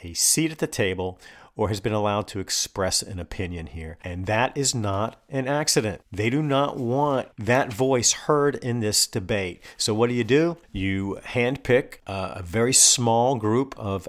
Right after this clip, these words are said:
athlete representatives to create the public face you want for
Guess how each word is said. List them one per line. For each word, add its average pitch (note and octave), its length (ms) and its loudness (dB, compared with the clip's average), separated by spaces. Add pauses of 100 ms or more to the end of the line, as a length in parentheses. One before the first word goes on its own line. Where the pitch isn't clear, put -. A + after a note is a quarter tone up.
athlete A#2 480 -4
representatives G#2+ 920 -2
to - 120 -8
create G#2 460 -6
the F#2 340 -2 (120)
public B2 300 -4
face - 500 0
you F#2+ 160 -4
want E2 460 -6
for F2+ 460 -4